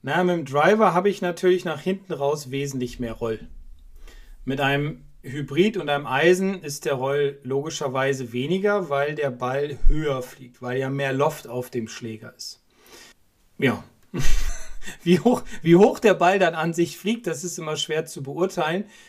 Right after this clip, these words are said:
weil ja jeder eine andere Schlägerkopfgeschwindigkeit hat, jeder anders schnell schwingt, jeder anders den Ball trifft. Also das, da will ich mich jetzt nicht festlegen, das kann ich auch nicht. Aber grundsätzlich ist es so,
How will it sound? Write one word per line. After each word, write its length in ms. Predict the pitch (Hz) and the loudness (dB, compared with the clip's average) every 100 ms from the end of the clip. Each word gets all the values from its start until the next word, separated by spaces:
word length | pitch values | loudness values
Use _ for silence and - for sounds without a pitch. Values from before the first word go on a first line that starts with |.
| _ - | _ -6
weil 300 | 135 160 165 | 0 2 2
ja 120 | 160 | 0
jeder 460 | 143 131 180 185 | -2 2 4 4
eine 160 | 175 147 | 2 0
andere 240 | 143 170 | -2 -2
Schlägerkopfgeschwindigkeit 1300 | 160 156 165 175 170 170 - 160 - 160 147 - 147 143 | -2 -4 -2 -2 0 -4 -4 -8 -8 -8 -10 -8 -6 -4
hat, 180 | 139 - | -6 -8
jeder 360 | 143 160 151 | -6 -4 -4
anders 500 | 139 143 139 139 - _ _ _ _ _ | -6 -4 -4 -6 -14 _ _ _ _ _
schnell 400 | - 139 147 160 | -14 -4 -2 0
schwingt, 540 | 143 160 165 180 165 165 | -2 2 4 4 2 -2
jeder 240 | 165 147 | -2 0
anders 260 | 151 151 143 | -2 -6 -6
den 220 | 147 139 | -8 -4
Ball 260 | 135 180 | 0 0
trifft. 380 | 196 - 170 - | 0 0 -2 -2
Also 180 | 143 139 | -8 -8
das, 300 | 143 135 - _ | -8 -10 -14 _
da 440 | 139 131 131 127 | -16 -10 -10 -8
will 120 | 135 | -8
ich 120 | 139 143 | -10 -10
mich 140 | 123 | -8
jetzt 160 | 131 - | -8 -8
nicht 140 | 120 | -6
festlegen, 500 | 196 202 - 180 185 | -4 -4 2 2 2
das 160 | 165 - | -4 -6
kann 180 | 180 | -4
ich 140 | 208 185 | -2 -2
auch 160 | 170 | -4
nicht. 300 | 175 180 - _ _ _ _ _ _ _ _ _ _ _ _ | -2 -4 -6 _ _ _ _ _ _ _ _ _ _ _ _
Aber 260 | 123 131 139 | -6 0 0
grundsätzlich 680 | - 165 190 180 180 190 165 | 0 -2 0 0 0 0 -2
ist 180 | 160 156 | -4 -8
es 140 | 147 | -8
so, 320 | 160 156 160 | -6 -4 -6